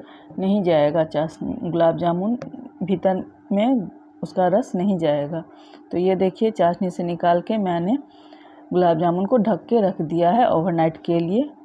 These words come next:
और ये देखिए सुबह में मैंने देखा, ये देखिए कितना अच्छा तरीक़ा से गुलाब जामुन तैयार हुआ है और एकदम रस पूरा अंदर तक गया है।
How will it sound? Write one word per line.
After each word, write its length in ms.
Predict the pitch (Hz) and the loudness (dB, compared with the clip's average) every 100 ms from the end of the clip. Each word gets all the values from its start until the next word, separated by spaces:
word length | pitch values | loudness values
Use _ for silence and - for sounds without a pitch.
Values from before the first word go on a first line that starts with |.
| - - - | -20 -20 -8
और 300 | - 170 170 160 | -4 -2 0 0
ये 160 | 165 | 0
देखिए 320 | 165 165 214 220 | -2 -4 -4 -6
सुबह 340 | - 160 165 | -6 -2 -2
में 180 | 175 254 277 - - - - - - - - - | 0 -2 -4 -16 -20 -20 -20 -20 -20 -20 -20 -8
मैंने 260 | 165 170 170 | -4 -2 -2
देखा, 320 | 170 165 214 | -4 -2 -2
ये 220 | 208 170 | 0 -2
देखिए 260 | 160 165 156 - | -2 -4 -6 -6
कितना 400 | - 214 220 175 | -6 -2 0 0
अच्छा 320 | 170 - 202 | -4 -4 -4
तरीक़ा 440 | 202 180 175 190 190 | -2 -2 0 -2 -2
से 160 | 185 | -2
गुलाब 340 | 180 175 165 165 | -2 0 0 0
जामुन 300 | 175 202 208 | -4 -2 -2
तैयार 360 | 180 165 165 | -2 0 0
हुआ 280 | 170 170 175 | -2 -4 -4
है 200 | 185 294 330 - - - - - | -2 -6 -8 -20 -20 -20 -14 -4
और 200 | 170 170 | -2 -2
एकदम 480 | 160 160 190 202 190 | -4 -2 0 0 2
रस 260 | 190 240 - 240 | 2 0 -4 -2
पूरा 260 | 180 214 | 2 2
अंदर 340 | - 180 170 180 - | 0 -2 0 -2 -2
तक 220 | 165 160 | -4 -4
गया 220 | 160 160 165 | -4 -2 -4
है। 260 | 160 170 | -8 -10